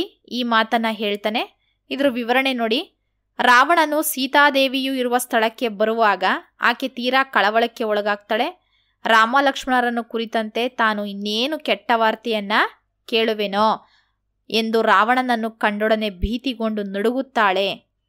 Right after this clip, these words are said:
ಹಾಗೆ ನಡುಗುತ್ತಿದ್ದ ಸೀತೆಯ ಸಮೀಪಕ್ಕೆ ಬಂದ ರಾವಣನು, "ಬಹುರೂಪಿಣಿ ವಿದ್ಯೆಯನ್ನು ನಾನು ಸಾಧಿಸಿದ್ದೇನೆ,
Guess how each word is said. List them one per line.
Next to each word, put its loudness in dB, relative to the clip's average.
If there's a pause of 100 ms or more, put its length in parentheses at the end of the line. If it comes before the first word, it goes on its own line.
(100)
ಹಾಗೆ 2
ನಡುಗುತ್ತಿದ್ದ -4
ಸೀತೆಯ -4
ಸಮೀಪಕ್ಕೆ -6
ಬಂದ -6
ರಾವಣನು, -6 (460)
"ಬಹುರೂಪಿಣಿ -2
ವಿದ್ಯೆಯನ್ನು -4
ನಾನು -4
ಸಾಧಿಸಿದ್ದೇನೆ, -4